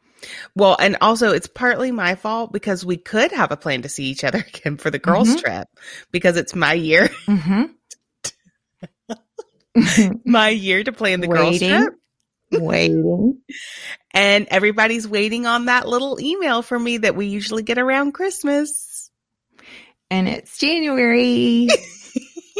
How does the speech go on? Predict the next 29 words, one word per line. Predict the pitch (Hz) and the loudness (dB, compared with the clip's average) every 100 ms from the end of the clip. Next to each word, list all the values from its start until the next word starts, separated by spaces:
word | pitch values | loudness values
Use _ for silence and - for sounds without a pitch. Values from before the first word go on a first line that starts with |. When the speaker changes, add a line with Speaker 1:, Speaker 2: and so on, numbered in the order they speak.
| 466 - - - - - - | -10 -12 -18 -12 -10 -4 4
Speaker 2:
Okay, | 269 330 330 240 | 6 8 6 4
Speaker 1:
You | - - | -2 -8
Speaker 2:
but | - 262 208 - - _ _ _ _ - | 4 6 6 4 -2 _ _ _ _ -2
are | 233 233 | 2 4
you | 233 214 | 4 2
Speaker 1:
I | |
do | 233 262 294 277 | 4 6 6 6
know | 254 | 4
where | 240 202 | 2 2
we're | 190 | 2
gonna | 180 160 | 0 -2
go. | 147 160 - - - | 0 -2 -2 -10 -4
Speaker 2:
Is | 233 | 0
it | 226 220 | 0 2
Dollywood? | 226 220 254 285 330 349 339 - - | 2 2 -2 2 2 2 -4 -14 -4
Speaker 1:
Yeah. | 196 160 90 - | 0 2 0 -4
Speaker 2:
Yes! | 370 523 - 1047 - - - - | -6 4 6 8 6 2 -12 -6
<laughs> | 415 427 453 403 466 _ _ 587 679 855 960 932 906 855 719 571 - | -2 4 4 4 2 _ _ -20 -10 2 6 8 10 8 6 -2 -8
Yay! | 494 - - | -8 -8 -12
See, | - - 311 320 320 302 - - | -12 -4 0 0 0 -4 -10 -2
well, | 392 | 2
that's | 554 719 698 - 247 | 6 6 4 -12 -4
huge. | 330 427 403 247 - | 0 2 2 -2 -2
The, | - - | -2 0
I | 339 | 0
mean, | 349 | -2
the | 330 | -4
date | 247 349 381 - | -4 -4 -4 -6
part's | 285 254 - - | -4 -4 -4 -12